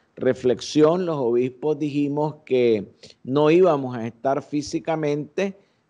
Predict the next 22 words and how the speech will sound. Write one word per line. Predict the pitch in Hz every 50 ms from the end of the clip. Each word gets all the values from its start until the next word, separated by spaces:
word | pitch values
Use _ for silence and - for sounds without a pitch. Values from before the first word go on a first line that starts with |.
| _ -
eh, | - 123 127 123 120 123 120 120 120 -
y | - 135 120
que | 98 - 127
íbamos | 123 127 131 139 147 160 165
a | 165
acompañar | 156 135 - 151 139 123 143 139 131 131 131 127 131
al | 139 147 143 -
pueblo | _ 143 143 135 139 139 147 151 151
desde | 147 135 117 110 120
nuestra | 120 120 117 120 120 - 120 117
misión | 113 110 104 - - 127 127 127
profética | - 151 160 156 - - 160 156 143 151 - 180 175 180 - 185 180 170 - -
y | - 131
desde | 131 131 127 110 123 123
nuestro | 123 120 120 123 120 _ - 127 120 117
ministerio | 120 120 113 113 107 - _ - 123 123 131 139
de | 143
la | 147 139 -
palabra | - 135 127 127 127 123 135 139
y | 143
la | 143 147
oración, | 156 160 170 160 - - 160 160 160 165 185 214 -